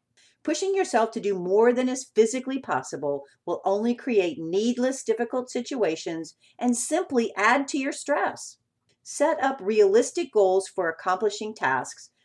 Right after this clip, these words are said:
without forcing yourself into a whirlwind. Prioritize. Create a schedule and stick to it. Using a timer can also help you.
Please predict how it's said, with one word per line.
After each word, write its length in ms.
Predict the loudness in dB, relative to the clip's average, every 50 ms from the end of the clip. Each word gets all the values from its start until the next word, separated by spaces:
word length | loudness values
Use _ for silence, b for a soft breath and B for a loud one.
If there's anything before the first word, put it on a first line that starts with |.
| _ -10
without 400 | -4 2 4 4 4 2 0 0
forcing 380 | 0 0 0 0 -2 -4 -2
yourself 400 | -2 -4 -4 0 2 2 2 2 0 -2
into 320 | -2 -2 0 2 4 4
a 140 | 4 4 2
whirlwind. 800 | -2 0 4 6 8 8 8 6 4 2 -2 -4 -6 -8 -12 _ _ _ _ _ b b b b b -2
Prioritize. 1000 | 2 4 6 8 8 8 8 8 6 2 -2 -8 -10 -10 -10 -12 -14 -18 -20 -20 _ _ _ _ _ _
Create 340 | -6 -4 -2 0 0 2 0
a 60 | 0
schedule 520 | -2 -2 0 0 0 2 4 2 2 2 0
and 220 | -2 -4 -4 -4
stick 560 | -8 -8 -10 -10 0 2 4 4 4 0 -6 -10
to 220 | -6 -4 -2 -2
it. 200 | -4 -6 -8 -12 _ _ _ _ _
Using 320 | -4 -2 -2 0 0 -2 -2
a 60 | -2
timer 380 | -4 -4 -2 -2 0 0 -2 -2
can 200 | -2 -4 -2 0
also 320 | 0 -2 -2 -4 -6 -6
help 280 | -4 -2 -2 -4 -4 -4
you. 240 | -4 -4 -4 -6